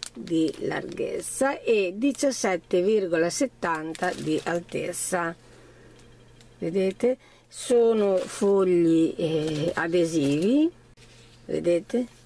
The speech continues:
Si può usare per fare scritte,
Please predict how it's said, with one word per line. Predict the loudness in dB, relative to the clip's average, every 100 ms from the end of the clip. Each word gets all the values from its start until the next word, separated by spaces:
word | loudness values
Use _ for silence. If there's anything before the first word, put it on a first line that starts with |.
| -20 -20 -20 -20 -20 -20 -20 -20 -20 -20 -18 -18 -16 -14 -16 -20 -20 -20 -20 -20 -20 -20 -20 -14
Si | -4 -4
può | 0 0 2
usare | 0 0 0 2 2 2
per | 2 0
fare | 0 -2 2 0
scritte, | 0 -4 0 0 0 -4 -2 2 4 4 6 4 4 4 2 0 -4